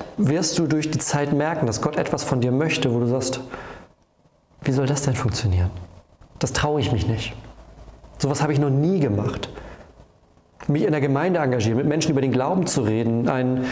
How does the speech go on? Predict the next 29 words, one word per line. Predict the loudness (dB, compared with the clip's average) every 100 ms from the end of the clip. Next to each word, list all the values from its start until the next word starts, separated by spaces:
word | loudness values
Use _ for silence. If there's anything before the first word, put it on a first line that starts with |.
| -6 -2
Missionsprojekt | 0 2 0 0 0 0 0 0
zu | 0
starten, | 0 0 -2 -2 -4 -6 -16 -20 -6
einen | 0 2
Bibelkreis | 2 2 2 0 0
zu | 0
starten | 0 0 2
in | 2
meiner | 2 2
Schule. | 2 2 2 0 -2 -6 -10 -14 -16 -16 -20 -18 -12 -10 -2
Ähm, | 0 2 2 0 0
jetzt | 0 0 0 0
gerade | 0 2 0 0 -2 -4 -2
mit | 0
den | 2
Nachbarn | 2 0 0 0
ins | 0
Gespräch | 0 0 0
zu | 0
kommen, | 0 0 0
einfach | 0 0 0
durch | 0 -2
tätige | 0 0 0 2 2
Nächstenliebe, | 2 2 0 0 2 2 2
bei | 2
den | 0
Klingeln | 2 2 2
fragen, | 2 0
„Hey, | 2 0